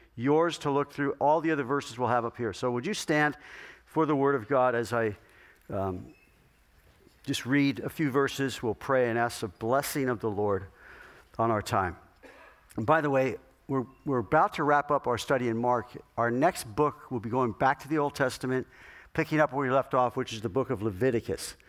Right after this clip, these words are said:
So it's The Way to Walk with God would be our title of that. The, the way, the way to God and walking with God. So I'm looking forward to that.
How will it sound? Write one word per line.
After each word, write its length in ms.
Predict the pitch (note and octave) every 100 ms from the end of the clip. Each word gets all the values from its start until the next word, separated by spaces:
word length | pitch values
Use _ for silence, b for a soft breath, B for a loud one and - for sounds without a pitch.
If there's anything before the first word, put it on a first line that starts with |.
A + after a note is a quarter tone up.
| B B B
So 220 | - C#3 B2+
it's 140 | -
The 100 | B2+
Way 320 | A#2 D3+ E3
to 120 | D#3+
Walk 320 | A#2+ C3 C3+ C3+
with 160 | G2+
God 280 | - A#2 G#2+
would 100 | F#2+
be 260 | A2+ G#2+ G#2
our 260 | A2 G#2 G#2 - _ _ -
title 280 | - C3 A2
of 120 | F2+
that. 240 | G2 B1+ - B B -
The, 120 | G#2 G#2+
the 100 | A2+
way, 220 | G#2 C#3+ E3+ E3 -
the 100 | B2+
way 220 | C3+ E3
to 120 | E3+
God 360 | - D#3+ D3 - B2+
and 200 | B2 A2+
walking 360 | C3 B2 A#2+
with 160 | G2 -
God. 240 | G2+ E2 -
So 200 | - A#2
I'm 140 | A#2 B2
looking 280 | C#3+ C3+
forward 320 | A2 C3+ C3+ C3+
to 60 |
that. 240 | C3 C3